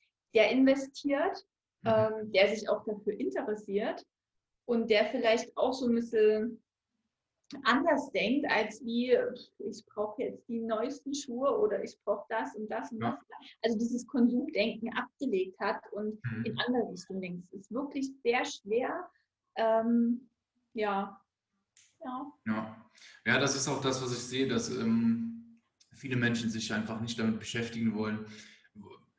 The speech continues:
Speaker 2: Woran denkst du, liegt das? Also wenn du dir jetzt halt mal so, so Freundinnen, Bekannte anschaust,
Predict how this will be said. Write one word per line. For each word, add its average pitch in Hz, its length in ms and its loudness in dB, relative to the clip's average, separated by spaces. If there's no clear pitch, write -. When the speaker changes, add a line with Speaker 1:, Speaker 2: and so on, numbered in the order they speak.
Speaker 2:
Woran 139 260 2
denkst 147 240 2
du, 127 60 -4
liegt 127 260 -2
das? - 240 2
Also 131 580 2
wenn 123 140 -2
du 123 80 -2
dir 120 160 4
jetzt 120 240 2
halt 120 120 -4
mal 120 80 -4
so, 113 320 0
so 110 160 -6
Freundinnen, 127 480 -2
Bekannte 123 400 -2
anschaust, - 320 -6